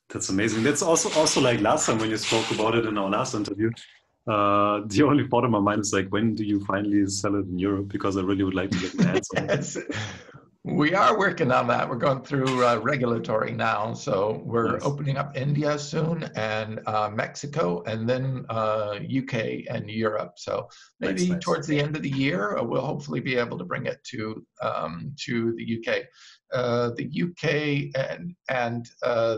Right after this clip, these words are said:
Speaker 2: the efsa, which controls, like, the F D A in Europe,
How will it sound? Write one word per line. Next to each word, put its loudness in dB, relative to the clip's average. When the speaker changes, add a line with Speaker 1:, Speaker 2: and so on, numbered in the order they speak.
Speaker 2:
the -2
efsa, -2
which -6
controls, -2
like, -2
the -6
F -4
D -8
A -4
in -4
Europe, 2